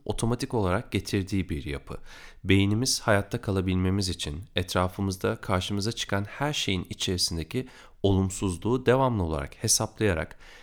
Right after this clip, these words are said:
neye karşı nasıl bir tutum sergilememiz gerektiğini,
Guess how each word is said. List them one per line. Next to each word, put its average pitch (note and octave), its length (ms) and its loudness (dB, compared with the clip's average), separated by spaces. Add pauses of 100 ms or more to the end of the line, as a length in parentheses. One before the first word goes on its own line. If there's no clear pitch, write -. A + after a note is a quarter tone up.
(160)
neye G#2+ 300 6
karşı G2 400 0
nasıl C3 240 0
bir A#2 120 2
tutum - 580 0
sergilememiz D#2+ 840 -2
gerektiğini, D2 600 -8